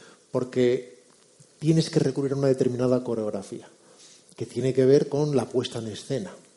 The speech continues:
al fin y al cabo. Cuando tú fra-, hiperfragmentas algo, y sobre todo cuando lo haces de una forma, eh, televisiva, eh, funcional,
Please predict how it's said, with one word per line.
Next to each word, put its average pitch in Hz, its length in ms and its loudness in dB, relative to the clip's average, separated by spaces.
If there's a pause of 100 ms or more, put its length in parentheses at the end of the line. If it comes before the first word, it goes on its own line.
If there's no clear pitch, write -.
(360)
al 95 120 -12
fin 117 180 -10
y - 20 -8
al 101 140 -10
cabo. - 220 -16 (500)
Cuando 127 200 -4
tú 175 120 -2
fra-, 175 300 4
hiperfragmentas 135 1000 0
algo, 120 360 0
y 107 60 -8
sobre 113 200 -8
todo 139 260 0
cuando 127 180 0
lo 131 80 4
haces 127 160 0
de 120 60 -6
una 123 120 -4
forma, 123 480 -4 (520)
eh, 143 600 -6
televisiva, 117 840 -4 (500)
eh, 110 800 -4
funcional, 107 680 -8